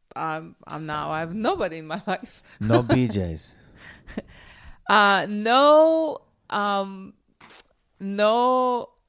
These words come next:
Speaker 1: intimacy with anyone without, uh, knowing them, uh, no, like, uh, getting what I want to. You know what I mean? It's
Speaker 2: What
Speaker 1: like
Speaker 2: is that? What do you
Speaker 1: y-,
Speaker 2: want?
Speaker 1: you have a need and I have needs.
Speaker 2: What is it that you want?
Speaker 1: I want, um,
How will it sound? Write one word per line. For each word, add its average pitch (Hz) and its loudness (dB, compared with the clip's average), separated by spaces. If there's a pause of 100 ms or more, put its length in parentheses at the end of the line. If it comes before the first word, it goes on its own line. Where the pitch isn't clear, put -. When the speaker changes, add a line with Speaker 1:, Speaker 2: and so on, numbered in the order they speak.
(100)
Speaker 1:
intimacy 240 -6
with 214 -6
anyone 220 -4
without, 185 -6 (120)
uh, 165 -6
knowing 185 -6
them, 180 -8
uh, 156 -8
no, 170 -8 (120)
like, 165 -8
uh, 160 -10
getting 170 -6
what 156 -6
I 156 -6
want 151 -10
to. 143 -14 (340)
You 185 -8
know 196 -6
what 208 -8
I 214 -8
mean? 240 -10
It's 190 -10
Speaker 2:
What 131 0
Speaker 1:
like - 2
Speaker 2:
is 95 0
that? 98 0
What 90 -4
do 92 -4
you 92 -2
Speaker 1:
y-, 90 -4
Speaker 2:
want? 92 -4
Speaker 1:
you 226 2
have 226 0
a 202 -2
need 190 -8
and 165 -8
I 151 -6
have 147 -10
needs. - -16 (840)
Speaker 2:
What 104 -2
is 101 0
it 98 -2
that 92 -4
you 85 -8
want? 80 -12 (840)
Speaker 1:
I 185 0
want, 175 -8
um, 156 -8